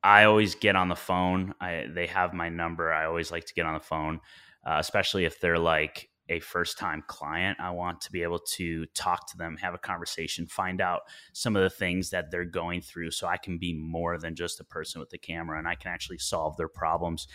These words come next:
be even more of, like, a brand strategist than just, you know, making cool shit. You know what I mean? So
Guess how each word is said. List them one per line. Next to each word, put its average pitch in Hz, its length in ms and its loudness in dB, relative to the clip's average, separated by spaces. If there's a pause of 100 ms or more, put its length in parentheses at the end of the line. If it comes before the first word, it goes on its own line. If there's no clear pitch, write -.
(320)
be 151 100 6
even 139 280 6
more 104 220 6
of, 104 40 4
like, 92 200 4
a 80 80 0
brand 87 520 0
strategist 78 920 0 (260)
than 90 200 2
just, 85 520 0 (320)
you 107 80 0
know, 92 100 4
making 90 380 2
cool 85 320 -4
shit. - 400 -2
You 92 160 -4
know 95 60 -4
what 90 60 -2
I 87 100 -2
mean? 87 240 -2
So 101 400 2